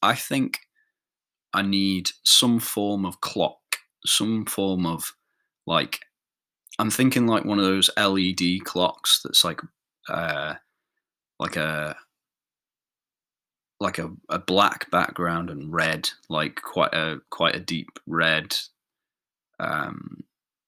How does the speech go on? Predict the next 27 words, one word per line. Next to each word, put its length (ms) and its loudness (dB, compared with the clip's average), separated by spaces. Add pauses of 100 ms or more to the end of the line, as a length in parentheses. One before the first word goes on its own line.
(180)
lettering. 680 -2 (1200)
Well, 340 -8 (120)
is 140 -4
it? 200 -8
No, 260 0
numbering, 580 -2 (200)
probably, 640 -6
not 200 -4
lettering. 460 -6 (580)
Um, 500 4 (1080)
yeah, 340 4 (520)
something 440 4
that's 180 2
very 320 4
striking. 760 0 (420)
I 60 0
need 220 4
a 40 -2
clock 520 0 (100)
in 220 0
the 100 -2
sh-, 200 2
in 260 2
the, 360 -2
in 120 0
the 80 0
bathroom 680 -4